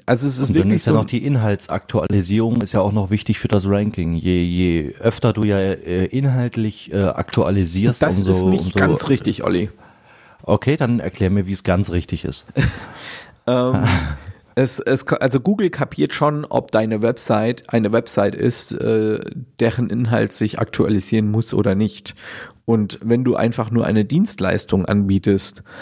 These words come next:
Speaker 1: dann muss sich dein Inhalt nicht zwangsweise stetig aktualisieren, damit deine Website gut gerankt wird. Ähm, und
Speaker 2: Aha.
Speaker 1: dafür gibt's auch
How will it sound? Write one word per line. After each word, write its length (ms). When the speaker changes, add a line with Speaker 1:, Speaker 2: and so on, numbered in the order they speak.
Speaker 1:
dann 400
muss 260
sich 180
dein 200
Inhalt 360
nicht 260
zwangsweise 720
stetig 720
aktualisieren, 920
damit 340
deine 300
Website 400
gut 200
gerankt 460
wird. 280
Ähm, 420
und 60
Speaker 2:
Aha. 140
Speaker 1:
dafür 240
gibt's 200
auch 120